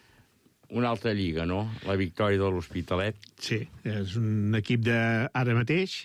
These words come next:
Speaker 2: eh, de la manera que va sortir a jugar aquí a Vilafranca, enxufadíssim, f-, físicament un equip molt fort, esportivament, mm, potser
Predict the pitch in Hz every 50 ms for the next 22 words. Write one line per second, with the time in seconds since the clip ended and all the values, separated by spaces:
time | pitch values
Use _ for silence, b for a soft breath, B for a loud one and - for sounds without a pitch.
0 | - _ _ - - 110 113 110 113 113 113 110 107 104 104 107 107 104 101 98
1 | 95 107 - - _ _ - 135 131 120 123 147 147 123 147 139 131 120 - 143
2 | 123 110 - 131 131 120 - B B B B B B 120 120 127 139 135 - -
3 | 127 127 127 120 - - 135 143 151 135 160 156 165 156 139 120 - - - 123
4 | 107 - 131 117 110 135 143 - - 123 - 170 175 180 190 175 B B B B
5 | B B B B B - - - 277 214 - - - - - - 160 147 131 107
6 | 135 120 139 123 120 127 131 131 131 127 127 127 123 123 123 120 120 120 120 120
7 | 104 - 135 127 127 127 123 120 120 117 113 107 - - 131 127 139 151 160 -
8 | - 127 - - - 110 98 135 120 117 120 117 123 127 123 117 113 98 - _
9 | - 120 117 113 107 107 104 101 98 95 85 - 82 80 - _ _ _ _ _
10 | _ _ _ _ _ _ - 117 117 - - 135 123 113 101